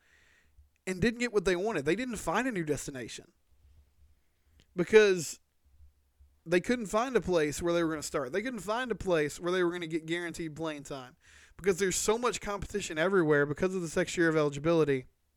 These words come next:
It's just gonna be a fascinating offseason. And I wonder when that bubble bursts and when we start to see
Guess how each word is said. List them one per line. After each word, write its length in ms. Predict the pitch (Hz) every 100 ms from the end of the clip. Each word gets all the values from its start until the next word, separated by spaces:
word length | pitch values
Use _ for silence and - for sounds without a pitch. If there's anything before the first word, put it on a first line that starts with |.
| _ _ _ _ _ _ _ -
It's 140 | -
just 180 | 233 -
gonna 120 | 254
be 100 | 254
a 60 | 160
fascinating 680 | - 175 185 190 185 160
offseason. 540 | 151 156 - 127 120 - - - - - -
And 140 | 165
I 60 | 165
wonder 280 | 180 226 240
when 120 | 208
that 240 | 165 143
bubble 240 | 180 180 160
bursts 540 | 139 165 151 135 -
and 140 | 151
when 140 | 160 160
we 100 | 156
start 380 | - 190 185 -
to 80 |
see 540 | 151 - 180 185 175